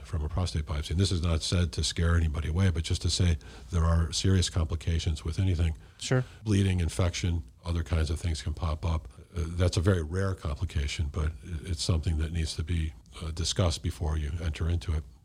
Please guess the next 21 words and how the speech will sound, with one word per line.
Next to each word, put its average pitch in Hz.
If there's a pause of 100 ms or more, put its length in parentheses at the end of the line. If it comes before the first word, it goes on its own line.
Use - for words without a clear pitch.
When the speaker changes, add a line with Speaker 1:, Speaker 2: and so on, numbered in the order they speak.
(160)
Speaker 1:
And 90
then 98
you 92
mentioned 98
testicular 101
cancer. 82
There 98
i-, 143
really 131
is 101
no 95 (100)
long-term 90
studies 90
showing 85
decreased 92
mortality 82 (340)
for -
screening 92
for 82
testicular 78
cancer. 73